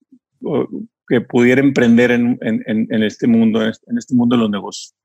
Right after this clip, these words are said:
Entonces yo empecé a trabajar en Banpaís en, en, en mil novecientos ochenta, eh, en el área de cambios derivados,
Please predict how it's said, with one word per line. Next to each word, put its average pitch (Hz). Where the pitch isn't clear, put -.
Entonces 147
yo 160
empecé 170
a 165
trabajar 160
en 165
Banpaís 143
en, 117
en, 107
en 110
mil 127
novecientos 135
ochenta, 123
eh, 113
en 110
el 110
área 127
de 120
cambios 123
derivados, 120